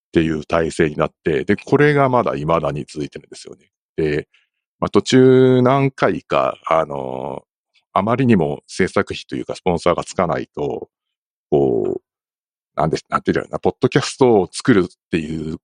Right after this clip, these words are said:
ことすら続けられなくなるから、もうやめちゃおうかとか、もう打ち切りになっちゃおうかみたいな危機があっ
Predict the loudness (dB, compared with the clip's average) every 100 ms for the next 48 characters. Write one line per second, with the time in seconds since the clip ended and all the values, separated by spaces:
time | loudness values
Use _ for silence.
0 | -4 0 0 2 -2 0 -2 0 0 -2
1 | 0 0 0 -2 0 0 0 -2 -2 -6
2 | -4 -4 -4 -6 -6 -4 -6 -10 _ _
3 | _ _ -14 -8 0 2 4 2 0 -2
4 | -2 -4 -4 -6 -8 -10 -4 -4